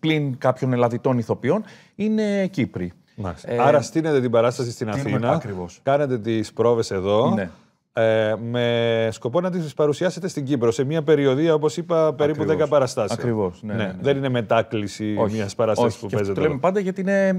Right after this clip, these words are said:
Speaker 1: είναι αποκλειστικά για,
Speaker 2: Ναι.
Speaker 1: για εδώ. Δηλαδή,
Speaker 2: Είναι η
Speaker 1: ε,
Speaker 2: πρώτη φορά που δουλεύεις με το Σταμάτη Φασουλή;
Speaker 1: Είναι η πρώτη φορά που δουλεύουμε με το Σταμάτη Φασουλή και
Speaker 2: Ήταν δική του πρόταση το έργο;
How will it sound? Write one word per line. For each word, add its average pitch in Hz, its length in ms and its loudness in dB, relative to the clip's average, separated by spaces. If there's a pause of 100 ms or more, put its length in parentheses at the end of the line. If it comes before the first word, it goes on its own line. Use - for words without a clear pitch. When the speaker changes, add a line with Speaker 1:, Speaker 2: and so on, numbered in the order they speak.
Speaker 1:
είναι 190 220 -4
αποκλειστικά 156 600 -2
για, 135 360 0
Speaker 2:
Ναι. 98 80 -2
Speaker 1:
για 107 120 0
εδώ. 95 340 0
Δηλαδή, 110 640 -4 (600)
Speaker 2:
Είναι - 180 2
η 135 60 6
Speaker 1:
ε, - 40 4
Speaker 2:
πρώτη 120 240 4
φορά 117 220 2
που 110 80 -2
δουλεύεις 113 280 2
με 113 60 -4
το 107 80 -6
Σταμάτη 113 280 -4
Φασουλή; 139 400 -4
Speaker 1:
Είναι 165 100 0
η - 20 -4
πρώτη 165 200 -2
φορά 139 200 0
που 104 80 -10
δουλεύουμε 98 240 -4
με 92 60 -6
το 92 60 -12
Σταμάτη 92 340 -4
Φασουλή 107 500 -6
και 180 160 -6
Speaker 2:
Ήταν 139 200 4
δική 113 220 -2
του 104 140 -2
πρόταση 107 360 0
το 110 100 2
έργο; 110 440 0